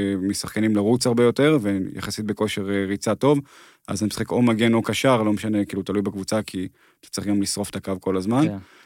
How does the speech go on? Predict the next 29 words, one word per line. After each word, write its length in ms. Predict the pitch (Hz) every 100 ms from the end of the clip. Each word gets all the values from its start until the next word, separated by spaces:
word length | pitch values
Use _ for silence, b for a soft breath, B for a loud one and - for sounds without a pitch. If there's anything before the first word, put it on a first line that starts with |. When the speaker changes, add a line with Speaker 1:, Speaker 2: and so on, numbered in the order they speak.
| b
Speaker 1:
אה, 360 | 104 101 101 101
יש 100 | 101
לנו 100 | 113
שחקן 300 | 101 - 110
מאוד 180 | 107 104
טכני, 360 | - 113 107 101
צרפתי, 420 | 101 - 110 104
שמשחק, 560 | 104 92 98 107 -
אה, 220 | 104 98 98
באמצע, 640 | 98 107 139 139 143 139 127
ו-, 100 | 104 98 95 95 95 101
אה, 240 | 95 95
מקבל 260 | 95 - 101
את 60 | 95
הכדורים 340 | 104 101 107
מהשוער, 500 | 107 104 101 110 120 101
ואז 120 | 101
מרכז 280 | 98 104 101
את 80 |
המשחק. 480 | 104 107 - 151 143 - b b b
יש 80 | -
לנו 160 | 101
את 80 | 101
עזי 260 | 104 143 156
באגפים, 640 | 143 127 123 127 113 101
את 140 | 95 95
אלי 240 | 123 156
שהוא 200 | 143 151
מגן, 240 | 139 123